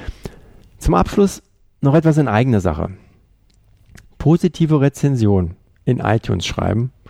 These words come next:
oder auch sich mit Kommentaren auf meiner Webseite beteiligen, hilft nach wie vor, meine Sichtbarkeit und das Interesse an meinem Podcast zu steigern. Ich kann mich da nur wiederholen und mache das sehr gerne. Hoffe, ich nerve damit nicht zu sehr. Also bitte,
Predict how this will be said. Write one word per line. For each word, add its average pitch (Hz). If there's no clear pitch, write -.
oder 127
auch 113
sich 123
mit 120
Kommentaren 120
auf 101
meiner 107
Webseite 104
beteiligen, 98
hilft -
nach 117
wie 135
vor, 101
meine 101
Sichtbarkeit 117
und 107
das 95
Interesse 117
an 113
meinem 98
Podcast -
zu -
steigern. 87
Ich -
kann 120
mich 151
da 127
nur 120
wiederholen 113
und 127
mache 101
das 101
sehr 92
gerne. 117
Hoffe, 107
ich 98
nerve 98
damit 95
nicht 98
zu -
sehr. 87
Also 120
bitte, 110